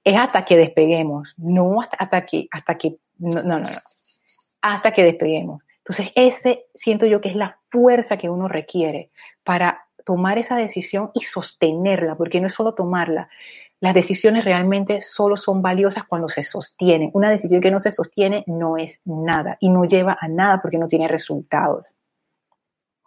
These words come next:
Veo ahora, lo, voy a leer los, los comentarios.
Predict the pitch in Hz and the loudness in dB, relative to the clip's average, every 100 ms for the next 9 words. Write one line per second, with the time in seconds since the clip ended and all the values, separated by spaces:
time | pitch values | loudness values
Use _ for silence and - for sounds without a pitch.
0 | _ _ - - - - 180 180 180 180 | _ _ -20 -18 -18 -6 4 8 8 8
1 | 180 190 202 - 175 160 151 - 170 175 | 6 6 2 -2 -4 -4 -4 -4 2 4
2 | 180 175 180 175 - - 165 - 160 151 | 4 0 -2 -4 -10 -18 -18 -14 -12 -2
3 | 226 247 262 277 285 | 0 4 4 2 0